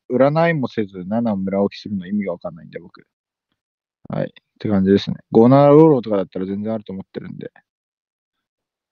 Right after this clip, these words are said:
かつ、七番が最後まで残って、六、八、一が、例えば、噛み抜かれたとして、噛み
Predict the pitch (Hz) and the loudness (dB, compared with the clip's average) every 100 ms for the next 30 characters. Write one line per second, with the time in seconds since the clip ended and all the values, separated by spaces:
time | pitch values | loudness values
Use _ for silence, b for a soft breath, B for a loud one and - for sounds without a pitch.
0 | - 127 120 113 117 139 147 147 160 147 | -2 -2 2 2 4 2 0 -2 0 -2
1 | 131 113 104 104 113 - 107 104 113 113 | -2 -4 -4 -6 -8 -2 0 0 0 -2
2 | 120 123 - 110 107 107 110 101 107 104 | -2 -4 -4 -2 -2 -4 -4 -2 0 0
3 | 95 - _ - 101 113 104 95 92 92 | -2 -10 _ -8 -4 -2 0 0 -2 -2
4 | 110 110 110 110 120 110 - 92 95 - | -2 -2 -2 0 0 0 -2 -6 -8 -10
5 | - 92 85 - 110 110 | -6 -4 -6 -4 -2 -2